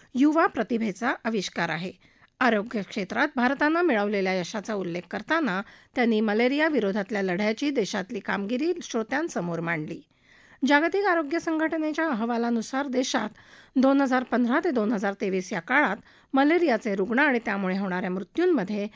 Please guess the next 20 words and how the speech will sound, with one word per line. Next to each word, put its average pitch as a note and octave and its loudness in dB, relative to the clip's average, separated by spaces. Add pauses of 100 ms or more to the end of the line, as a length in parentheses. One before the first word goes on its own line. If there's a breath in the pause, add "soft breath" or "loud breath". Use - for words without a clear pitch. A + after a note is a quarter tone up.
(240 soft breath)
ऐंशी C4 2
टक्के A#3 -4
घट G3+ -2
झाली F#3+ -4
असल्याची F#3 -6
माहिती G#3 -4
त्यांनी F#3 -2
दिली. E3+ -8 (600 soft breath)
देशवासियांनी G#3+ 0 (100)
एकत्रितपणे A#3 -2
निर्धारानं G3+ -2 (340 loud breath)
या B3 4
आव्हानाचा G#3 -2
सामना G#3 -4
केल्यानंच A#3 -2
हे G#3 -2
यश G3 -4
मिळाल्याचं A3+ -2
ते B3+ -4
म्हणाले. F3 -8